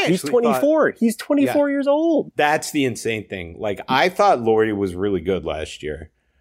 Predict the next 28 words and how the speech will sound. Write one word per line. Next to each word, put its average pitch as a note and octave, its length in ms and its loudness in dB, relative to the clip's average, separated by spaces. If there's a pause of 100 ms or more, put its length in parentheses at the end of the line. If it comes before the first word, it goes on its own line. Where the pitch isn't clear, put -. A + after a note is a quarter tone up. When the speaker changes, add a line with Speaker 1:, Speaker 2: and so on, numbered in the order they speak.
(380)
Speaker 2:
Um, G2 600 2
and A2 360 0
I B2+ 200 2
think B2+ 560 -4 (240)
a A2+ 80 2
lot A#2+ 200 4
of C#3 80 0
people A#2+ 460 0
remember G#2+ 400 -2
him A2 240 -4
getting G#2 240 -2
roasted G2 760 0
in F#2+ 300 -2
one-on-one F#2+ 680 -2
by F#2 260 0
Trae. G2 560 0 (680)
Speaker 1:
Right. G2 200 0
Speaker 2:
But, A2 320 0 (440)
y-, D#3 280 -2
you D3 260 -2
know, C3+ 260 2
you D#3 280 -4
can't F#3+ 580 -2 (320)
put D#3 380 0
Lauri A#2+ 360 4
on A#2 140 2
an G#2 140 -4
island A2 560 -4